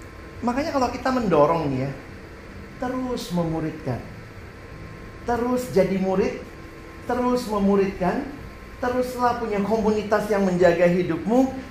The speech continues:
teruslah terlibat dalam evangelism. Makanya akhirnya saya melihat begini, teman-teman ya.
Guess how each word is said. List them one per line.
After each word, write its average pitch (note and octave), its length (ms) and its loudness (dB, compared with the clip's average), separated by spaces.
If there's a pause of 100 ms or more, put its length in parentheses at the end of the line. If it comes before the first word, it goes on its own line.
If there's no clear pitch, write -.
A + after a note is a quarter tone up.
teruslah B3 800 6
terlibat A#3 480 4
dalam G#3 320 6
evangelism. F#3+ 880 4 (800)
Makanya A#3+ 320 6
akhirnya D4 240 2
saya C#4 160 8
melihat A3+ 240 8
begini, F3+ 320 -2
teman-teman D3 400 -8
ya. - 60 -12